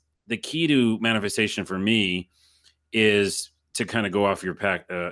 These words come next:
your idea of, like, did Carlos say, "Tell the universe I would like, you know, to go this direction," is you don't say specifically what you want. You just say, like, "I would like to go at this thing,"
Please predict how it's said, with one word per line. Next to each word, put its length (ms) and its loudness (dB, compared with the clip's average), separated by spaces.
your 280 -2
idea 320 -2
of, 120 -4
like, 200 -4
did 200 -2
Carlos 460 0
say, 280 -2
"Tell 260 -4
the 100 0
universe 440 -2
I 120 -2
would 140 -2
like, 220 -4
you 100 -6
know, 260 -10
to 100 0
go 100 2
this 220 2
direction," 480 -2
is 220 4
you 100 6
don't 340 4
say 340 2
specifically 760 0
what 220 -2
you 100 -6
want. 340 -6
You 120 0
just 260 2
say, 160 4
like, 360 2
"I 100 4
would 140 6
like 160 4
to 100 0
go 400 4
at 280 0
this 240 0
thing," 380 -12